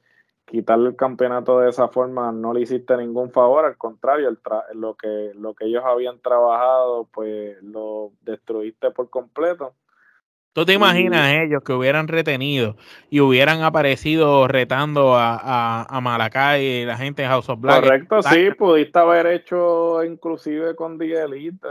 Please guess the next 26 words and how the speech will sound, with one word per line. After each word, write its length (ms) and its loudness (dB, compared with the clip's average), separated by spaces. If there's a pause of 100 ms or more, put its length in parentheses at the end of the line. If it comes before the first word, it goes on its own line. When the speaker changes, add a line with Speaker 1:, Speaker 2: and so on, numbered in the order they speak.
Speaker 1:
este, 600 -4
pudiste 440 -6
haber 240 -2
hecho 420 -6
campeones 580 -8
contra 340 -10
campeones, 720 -4
o 20 -20
sea, 260 4 (140)
hay 80 2
muchas 340 -10
cosas 340 -8
que 80 -6
pudiste 380 -6
haber 240 -2
hecho. 280 -6
Dalton 360 -6
Castle 380 -4
es 40 -10
un 140 -18
tipo 300 -6
talentoso, 760 -4
es 80 -4
de 140 2
los 120 0
pocos, 440 0